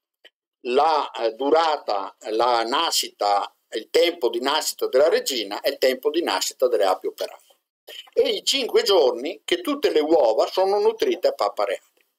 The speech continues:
Allora, nel caso di incidente, nel caso che una regina, eh, muoia per accidente, spesso sono gli apicoltori stessi che manovrando l'alveare magari,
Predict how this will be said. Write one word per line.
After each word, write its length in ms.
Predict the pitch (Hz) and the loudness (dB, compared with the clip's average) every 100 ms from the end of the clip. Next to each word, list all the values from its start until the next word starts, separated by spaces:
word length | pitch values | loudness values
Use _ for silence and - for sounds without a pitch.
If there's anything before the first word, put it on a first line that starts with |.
| _ _ _ _ _ - - - _ _ _ _ _ _ - | _ _ _ _ _ -20 -20 -20 _ _ _ _ _ _ -2
Allora, 360 | 220 165 107 - | 2 2 2 -4
nel 280 | - 269 302 | 0 0 0
caso 460 | - 233 202 - 160 | 0 2 2 2 0
di 180 | 170 202 | 2 -2
incidente, 600 | - 165 139 107 104 127 | -2 0 0 0 -4 -4
nel 200 | 147 165 | -2 -2
caso 380 | - 202 214 190 | 0 0 0 0
che 100 | 151 | 0
una 200 | 147 135 | 2 2
regina, 720 | 135 - 175 175 131 117 - - | 0 -2 0 2 2 0 -4 -6
eh, 920 | 104 104 101 101 101 98 98 95 98 | -2 0 2 2 0 -6 -12 -12 -4
muoia 520 | 147 127 98 107 - | 2 2 0 -4 -6
per 340 | - 110 104 - _ _ _ _ _ _ _ - | 0 2 2 -2 _ _ _ _ _ _ _ -8
accidente, 440 | - - 190 127 | -2 2 0 0
spesso 340 | - - 143 127 | -6 0 -2 0
sono 280 | 131 127 120 | 0 0 2
gli 80 | |
apicoltori 640 | 113 113 117 107 123 113 107 | 0 0 -2 0 2 2 0
stessi 500 | - 226 170 - 113 | 0 2 2 0 -4
che 160 | 117 | -6
manovrando 600 | 107 110 101 113 123 113 | -6 -4 -2 0 0 0
l'alveare 640 | 104 107 101 98 123 113 98 | 0 0 0 2 2 2 -2
magari, 460 | 95 117 117 110 | -4 -2 0 -2